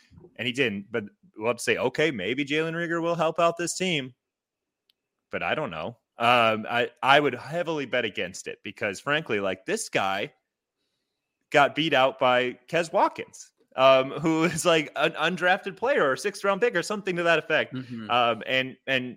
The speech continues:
Speaker 1: just easily got beat out. Like, Philadelphia could not have phased him out any faster. Uh,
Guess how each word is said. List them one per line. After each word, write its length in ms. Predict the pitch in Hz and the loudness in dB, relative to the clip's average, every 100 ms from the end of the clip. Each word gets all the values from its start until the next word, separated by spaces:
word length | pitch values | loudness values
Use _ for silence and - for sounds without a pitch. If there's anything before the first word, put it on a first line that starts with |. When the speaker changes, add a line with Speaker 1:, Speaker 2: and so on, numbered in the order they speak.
| - | -8
Speaker 1:
just 260 | 147 147 - | -6 -6 -8
easily 360 | 170 170 135 120 | -6 -4 -4 2
got 180 | 113 117 | 0 0
beat 160 | 110 | -4
out. 220 | 98 73 - | -2 -4 -8
Like, 200 | 104 95 | -10 -6
Philadelphia 420 | 143 135 120 - 107 | -2 0 0 0 -8
could 200 | - 139 | -4 -4
not 140 | 127 | -2
have 100 | 113 | -4
phased 280 | - 117 113 | -4 -6 -6
him 60 | 110 | -6
out 160 | 104 | -6
any 120 | 98 95 | -6 -6
faster. 640 | 101 95 95 - 78 78 _ _ _ _ | -2 0 -2 -6 -10 -12 _ _ _ _
Uh, 300 | - 85 69 | -6 -4 -6